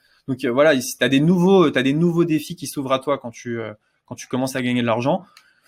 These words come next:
Mais après, pour être honnête, au niveau perso, euh, j'avais, enfin, en tant qu'ingénieur, euh, ou apprenti ingénieur, bah, je vivais déjà bien, je pouvais déjà faire ce que je voulais.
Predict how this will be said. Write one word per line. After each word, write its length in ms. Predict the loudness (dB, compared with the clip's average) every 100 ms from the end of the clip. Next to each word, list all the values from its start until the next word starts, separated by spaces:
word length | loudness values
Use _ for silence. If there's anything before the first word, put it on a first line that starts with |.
| _ -6
Mais 160 | -2 0
après, 540 | 0 -2 0 2 2
pour 200 | 0 -2
être 120 | -2
honnête, 240 | 0 -2 -2
au 60 |
niveau 280 | -4 -2 -4
perso, 520 | -4 -8 -6 -2 0
euh, 320 | 0 0 -4 -8 -14 -20 _ _ _ _ _ _ _ _ -10
j'avais, 440 | -6 -2 -2 -4 -8
enfin, 300 | -6 -6 -6 _ _ -8
en 120 | -4
tant 160 | -4 -2
qu'ingénieur, 640 | 0 0 0 0 0 0
euh, 280 | -2 -2 -2 -2
ou 120 | 2
apprenti 380 | 0 0 -8 -6
ingénieur, 520 | -4 -4 -2 -2 -2
bah, 160 | -2 -4
je 360 | -4 -10 -16 -12
vivais 280 | -8 -4 -2
déjà 280 | 0 0
bien, 340 | -2 0 0 0
je 80 | -6
pouvais 200 | -10 -4
déjà 220 | -4 -4
faire 200 | -6 -8
ce 60 |
que 120 | -8 -12
je 100 | -8
voulais. 300 | -6 -6